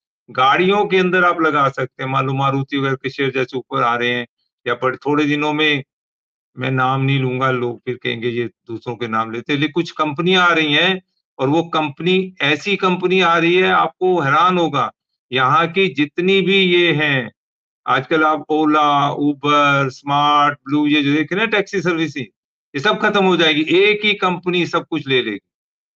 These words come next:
पूरी तैयारी हो चुकी है। उन्होंने अपना जो काम करना, क्योंकि आप देख रहे हैं कि पिछले करीब करीब तीन साल से जो वर्चस्व है, वो एक ही businessman का बढ़ता जा रहा है। एक means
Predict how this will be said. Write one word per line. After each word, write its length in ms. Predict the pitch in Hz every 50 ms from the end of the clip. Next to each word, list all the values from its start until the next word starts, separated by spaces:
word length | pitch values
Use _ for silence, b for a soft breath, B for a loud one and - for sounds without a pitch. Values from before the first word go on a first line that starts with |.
| _
पूरी 200 | 170 185 214 214
तैयारी 340 | 196 208 208 202 196 196 196
हो 120 | 196 190
चुकी 360 | 185 185 185 165 135 - 131 110
है। 60 | - _ _ _ _ _ _ _ _ _ _ _ _ _ -
उन्होंने 280 | 139 156 170 180 180
अपना 440 | 180 175 175 170 180 185 180 180 185 - _ _ _ _ _ _ _ _ _ _ -
जो 100 | 135 147
काम 300 | 143 165 160 175 180 170
करना, 260 | - 180 170 170 165
क्योंकि 520 | 170 - _ _ _ - 190 196 196 226
आप 420 | 220 - 165 170 180 202 202 196 -
देख 240 | - 185 196 190 196
रहे 120 | 190 190
हैं 100 | 190 190
कि 140 | 190 - 196
पिछले 640 | 190 190 - 175 170 - - 180 180 190 196 202 202 - - _ _ _ _ _ _ _ _ _ _ _ _
करीब 480 | - 156 156 160 180 202 208 202 175 -
करीब 340 | 180 170 170 185 180 - - -
तीन 280 | 160 165 190 208 208
साल 360 | - - 180 165 151 151 147
से 460 | 135 - - 151 156 170 180 185 180 185 - _ _ _ _ _ _ _ _
जो 420 | 127 120 165 180 185 175 180 - 113
वर्चस्व 720 | 135 156 147 139 - - 208 226 220 220 233 226 214 208
है, 320 | 190 180 165 143 117 98 - _ _ _ _ _ _ _ _ _ 135
वो 280 | 147 190 202 208 202 -
एक 260 | 156 165 175 175 170
ही 200 | 151 143 180 226
businessman 540 | 233 202 220 214 220 220 214 175 208 202 202
का 120 | 190 202 190
बढ़ता 320 | 175 175 165 - 156 135
जा 100 | 117 113
रहा 100 | 104 95
है। 720 | - _ _ _ _ _ _ _ _ _ _ - 156 185
एक 120 | 196 180
means 340 | 180 196 220 247 294 294 -